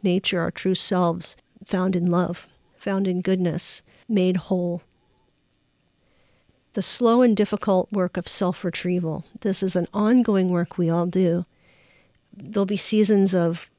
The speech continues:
of fallow here and seasons of growth where we do this work of self-retrieval and we begin to grow more compassionate towards ourselves in our complexities,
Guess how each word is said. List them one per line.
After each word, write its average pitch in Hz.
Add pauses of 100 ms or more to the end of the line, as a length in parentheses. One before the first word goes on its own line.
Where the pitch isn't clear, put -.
(400)
of 180
fallow 196
here 226
and 190
seasons 190
of 185
growth 180 (340)
where 202
we 185
do 214
this 226
work 233
of 247
self-retrieval 240 (520)
and 202
we 196 (300)
begin 214
to 226
grow 190 (460)
more 196
compassionate 202
towards 208
ourselves 180 (140)
in 190
our 175
complexities, 202